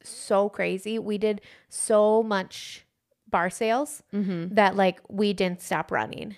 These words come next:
Speaker 1: the entire time. And she's just like, "Okay, okay, I'll, I'll be fine. Next week, I'll take it easy." And I'm like, "Okay, and you get to, you get to
Speaker 2: Yeah.
Speaker 1: take it pretty easy during the week if we
Speaker 2: Right.
Speaker 1: need to."
Speaker 2: Mm-hmm.
Speaker 1: So.
Speaker 2: Mm-hmm. Yeah. And it's weird when, like, you expect that you're like, "Okay, I might need to be here till one A M."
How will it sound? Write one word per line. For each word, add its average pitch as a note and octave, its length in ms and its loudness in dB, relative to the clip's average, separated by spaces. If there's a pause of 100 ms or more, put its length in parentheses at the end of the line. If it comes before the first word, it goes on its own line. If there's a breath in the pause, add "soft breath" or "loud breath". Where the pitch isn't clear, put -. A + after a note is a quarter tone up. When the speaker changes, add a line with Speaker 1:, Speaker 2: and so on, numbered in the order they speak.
Speaker 1:
the G3+ 180 -4
entire F#3 360 -2
time. F3+ 440 -6
And F#3+ 380 -2
she's - 220 -6
just G#3 160 -6
like, F#3 120 -6
"Okay, A3 280 -6 (580 loud breath)
okay, C4 360 6 (180)
I'll, A#3 240 4 (240 loud breath)
I'll C#4 140 8
be D4+ 80 4
fine. G3 280 2
Next A3+ 220 -2
week, C#4 100 0
I'll B3 120 6
take B3+ 180 0
it A3+ 80 -4
easy." G#3 200 -2
And F3+ 60 -2
I'm F#3 60 -4
like, F#3 240 -4
"Okay, D#4 460 -4
and G3+ 180 -4
you G#3 140 -4
get F4+ 320 -2
to, - 260 -6
you G3 160 -10
get A#3+ 180 -6
to - 60 -12
Speaker 2:
Yeah. G#3+ 200 0
Speaker 1:
take - 100 -6
it - 360 -2
pretty B3+ 400 -2
easy C#4 280 0
during G3+ 320 -2
the A#3 80 -4
week C4 280 -4
if G3+ 200 -6
we A3+ 80 -4
Speaker 2:
Right. B3 160 -2
Speaker 1:
need C4+ 160 -6
to." - 180 -6
Speaker 2:
Mm-hmm. F#3+ 280 -10
Speaker 1:
So. - 380 -6 (140)
Speaker 2:
Mm-hmm. E3+ 320 -12 (680 soft breath)
Yeah. E3+ 320 -2
And A3 80 4
it's A3+ 180 2
weird A3 200 2
when, B3+ 140 0
like, A#3+ 220 -4
you F#3+ 120 -2
expect - 460 -8
that F3 120 -4
you're E3+ 180 -8
like, D#3+ 160 -6
"Okay, E3+ 320 -6
I E3 40 -4
might E3+ 260 -6
need F#3 100 -6
to G3 80 -4
be G3 200 -8
here A#3+ 180 -2
till G3 260 0
one E3+ 220 -2
A D#3 180 -6
M." G#3 320 -2